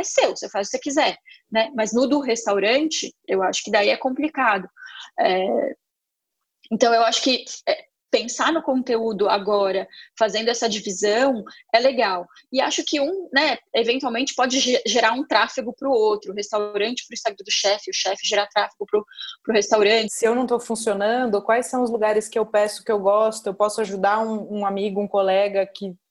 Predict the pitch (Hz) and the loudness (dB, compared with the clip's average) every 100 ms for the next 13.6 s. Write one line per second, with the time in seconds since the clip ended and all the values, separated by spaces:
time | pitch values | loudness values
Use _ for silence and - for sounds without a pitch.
0 | _ - - - 190 185 - 202 208 214 | _ -20 -4 2 2 0 -4 -2 -2 0
1 | 214 208 214 208 202 202 202 196 185 202 | 0 -2 -4 -6 -4 -2 0 2 2 2
2 | 202 - 180 190 185 180 226 226 208 226 | 0 -6 -6 -2 -2 -2 -2 -2 -2 2
3 | 240 277 220 220 208 180 170 - 165 - | 4 2 2 2 2 0 -8 -14 -14 -12
4 | - - - _ _ - 226 254 247 254 | -14 -16 -20 _ _ 0 2 2 2 2
5 | 269 262 269 247 226 240 262 320 320 - | 2 2 2 2 2 0 0 0 2 2
6 | 262 294 240 202 190 196 196 - 202 233 | 2 2 2 4 2 0 -4 -6 -8 -8
7 | 214 202 185 175 190 - 208 196 190 196 | -6 -2 0 2 0 -2 -4 -2 0 0
8 | 220 208 196 208 - 214 214 214 233 240 | 2 0 0 -4 -4 -6 2 2 2 -2
9 | 240 - 226 226 226 220 226 233 208 247 | -2 0 0 0 0 0 -2 0 0 -2
10 | - 233 226 208 - 220 247 247 220 214 | -4 -4 -2 -4 -2 -2 -2 -2 -2 -2
11 | 220 202 202 202 233 240 214 208 202 208 | 0 0 -2 -2 -2 0 -2 0 0 0
12 | 214 208 214 214 214 233 233 208 - 214 | -4 -2 0 0 0 0 0 -4 -4 -6
13 | - 214 220 226 214 220 | -2 2 4 4 2 0